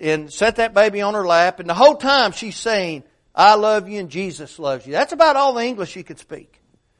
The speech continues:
"I love you and Jesus loves you." Wasn't that a great talent?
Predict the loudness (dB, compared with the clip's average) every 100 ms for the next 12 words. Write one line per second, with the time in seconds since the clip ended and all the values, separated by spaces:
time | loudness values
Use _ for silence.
0 | _ 0 4 6 4 2 -2 -8 -8 -10
1 | -12 -18 -8 -8 -8 -16 _ _ _ _
2 | _ _ -4 -4 -4 -6 -6 -4 -4 -6
3 | -4 -4 -2 -6 -14